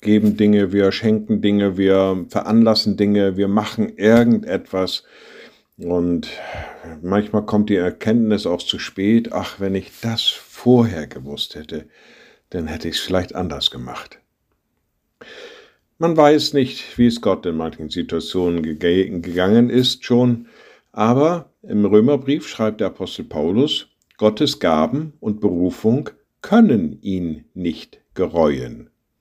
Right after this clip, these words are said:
Wovon geht der Apostel Paulus denn hier aus? Ich denke, er geht aus von der Liebe Gottes, die unermüdlich ist, die nie aufhört, die uns immer wieder neu hineinnimmt in seine Gemeinschaft.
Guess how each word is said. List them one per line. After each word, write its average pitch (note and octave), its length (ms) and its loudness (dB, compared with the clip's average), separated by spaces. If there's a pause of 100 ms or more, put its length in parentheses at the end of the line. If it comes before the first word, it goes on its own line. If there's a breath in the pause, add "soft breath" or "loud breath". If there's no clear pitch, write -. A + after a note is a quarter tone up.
(1200 soft breath)
Wovon F3+ 340 2
geht F3 160 0
der D3 80 4
Apostel A#2+ 320 0
Paulus G#2+ 400 2
denn E2+ 160 -2
hier C#2+ 240 -8
aus? F#2+ 580 -4
Ich C3 140 -10
denke, D3 340 2
er G2+ 140 2
geht G#2 240 0
aus G2 360 2
von A2+ 240 0
der A2+ 100 2
Liebe G#2+ 340 0
Gottes, - 560 -12 (720 soft breath)
die F#2 460 2
unermüdlich B2 760 4
ist, C#3 400 -6 (160)
die G2 80 -2
nie A#2 300 2
aufhört, D#3 840 0
die G2+ 80 -4
uns G2 160 -4
immer C3+ 260 -2
wieder A#2 200 2
neu G#2 260 4
hineinnimmt A#2 800 0
in G2 120 -2
seine G#2 320 0
Gemeinschaft. G#2 800 -2